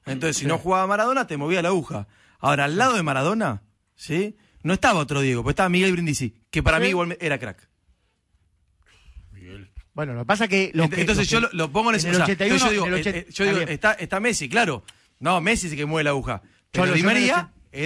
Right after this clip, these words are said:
Speaker 1: esa
Speaker 2: sí, está
Speaker 1: categoría
Speaker 2: bien.
Speaker 1: de jugador.
Speaker 2: Cholo, Cholo, yo no le, yo en el ochenta y uno,
Speaker 1: ¿Era muy
Speaker 2: yo en el
Speaker 1: chiquito?
Speaker 2: ochenta y uno, este, tenía cinco años. De verdad, eh, soy del setenta y seis, aunque no lo parezca,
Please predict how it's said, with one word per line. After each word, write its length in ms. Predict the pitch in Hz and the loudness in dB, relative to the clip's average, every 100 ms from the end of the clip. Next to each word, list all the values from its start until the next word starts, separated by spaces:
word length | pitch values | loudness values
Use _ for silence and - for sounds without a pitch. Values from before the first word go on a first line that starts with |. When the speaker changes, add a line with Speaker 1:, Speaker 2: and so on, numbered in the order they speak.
| 175 | -4
Speaker 1:
esa 80 | 175 | -4
Speaker 2:
sí, 40 | 143 | -8
está 40 | |
Speaker 1:
categoría 260 | 113 147 139 | -8 -6 -6
Speaker 2:
bien. 120 | 131 | -6
Speaker 1:
de 60 | 110 | -10
jugador. 300 | 120 110 - _ | -12 -12 -16 _
Speaker 2:
Cholo, 360 | 185 190 180 - | 0 0 0 -4
Cholo, 200 | - 170 156 | -6 -4 -2
yo 140 | 190 | -4
no 80 | 208 | -4
le, 180 | 202 180 - | -6 -8 -6
yo 120 | 180 | -4
en 60 | 185 | -4
el 100 | 185 | -6
ochenta 360 | 160 165 156 | -6 -6 -2
y 60 | 165 | 0
uno, 400 | 180 160 180 - | 0 -2 -6 -8
Speaker 1:
¿Era 100 | - | -6
muy 120 | 143 | -4
Speaker 2:
yo 60 | 127 | 0
en 40 | 143 | 0
el 60 | |
Speaker 1:
chiquito? 80 | 147 | 0
Speaker 2:
ochenta 140 | 143 151 | -2 0
y 60 | |
uno, 300 | 151 147 156 - - _ | 0 0 -4 -8 -20 _
este, 220 | 143 160 | -6 -4
tenía 280 | 151 160 180 | -2 0 -2
cinco 300 | 165 170 147 | -4 -6 -4
años. 400 | 131 113 98 - _ _ _ | -4 -6 -12 -16 _ _ _
De 60 | 147 | -2
verdad, 280 | 196 214 160 | 0 2 0
eh, 60 | |
soy 100 | 175 | 0
del 100 | 208 | -2
setenta 300 | 170 180 175 | -2 -4 -6
y 40 | 220 | -4
seis, 300 | 185 110 - | -4 -6 -10
aunque 220 | 123 123 | -6 -2
no 60 | 175 | -2
lo 100 | 185 | 0
parezca, 380 | 262 254 294 | -2 0 -4